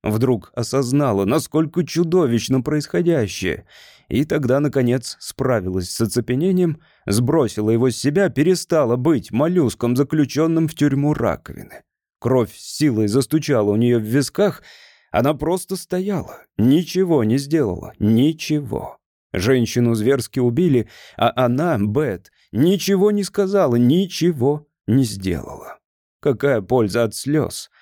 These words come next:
от того, что тебя трясёт, ты же ничего не сделала.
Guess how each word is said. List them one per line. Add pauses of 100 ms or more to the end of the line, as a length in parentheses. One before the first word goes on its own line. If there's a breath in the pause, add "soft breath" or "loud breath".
от
того,
что
тебя
трясёт, (100)
ты
же
ничего
не
сделала.